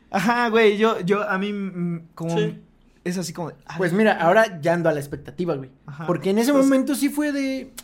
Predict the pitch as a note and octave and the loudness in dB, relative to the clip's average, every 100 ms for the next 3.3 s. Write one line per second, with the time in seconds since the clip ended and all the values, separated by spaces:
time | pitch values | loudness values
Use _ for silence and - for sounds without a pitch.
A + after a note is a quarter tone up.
0 | - C#4 F#3+ F3 D#3+ D3 D3+ D#3 D3 C3 | -8 -2 2 2 0 -2 -2 -4 -2 0
1 | B3+ B3+ A#3 A#3 A#3 A3+ A3 G#3 F3 E3 | 0 2 0 0 0 0 -2 -2 -4 -4
2 | A#3+ - - F3 F3 D3 B2+ - _ - | -6 -6 -8 -2 -2 -2 -10 -12 _ -8
3 | B3 C4+ - | -6 -6 -10